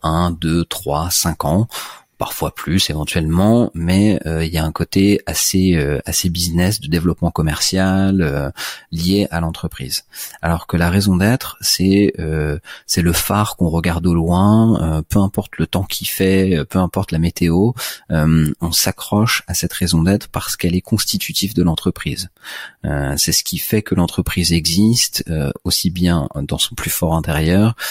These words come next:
que pour participer à quelque chose de positif sur, pour la société. Et donc, c'est quelque chose qu'on regarde en se disant, est-ce qu'on est cohérent par rapport à notre raison d'être ? Donc, il y a ce côté, effectivement, boussole, euh, qui peut être un, un,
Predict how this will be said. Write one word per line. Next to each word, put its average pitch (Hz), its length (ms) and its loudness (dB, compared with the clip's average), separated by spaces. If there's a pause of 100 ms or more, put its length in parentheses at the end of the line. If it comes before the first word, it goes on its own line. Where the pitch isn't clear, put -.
(160)
que - 100 -2
pour - 200 -2
participer - 540 -2
à 87 100 0
quelque 85 260 -4
chose 92 240 -2
de 87 80 0
positif 85 500 -4
sur, - 180 -2
pour 78 120 -2
la 76 100 0
société. - 480 -4 (320)
Et 76 80 -4
donc, 87 300 2 (100)
c'est - 300 -2
quelque 87 160 0
chose - 220 0
qu'on 90 160 0
regarde 90 400 2
en 85 100 2
se 82 60 -6
disant, 90 340 2
est-ce - 140 -4
qu'on 82 140 -4
est 76 60 -4
cohérent 98 520 2
par 82 120 -2
rapport 80 300 -2
à 78 60 0
notre 78 160 -4
raison 82 240 -2
d'être ? 73 160 -4
Donc, 73 180 -8
il - 40 -4
y - 20 -4
a - 20 -4
ce - 60 -4
côté, 87 260 -2
effectivement, 82 500 -4
boussole, 92 560 2 (480)
euh, 80 300 2
qui - 160 -4
peut 92 220 0
être 98 320 0
un, 78 260 0
un, 76 160 -4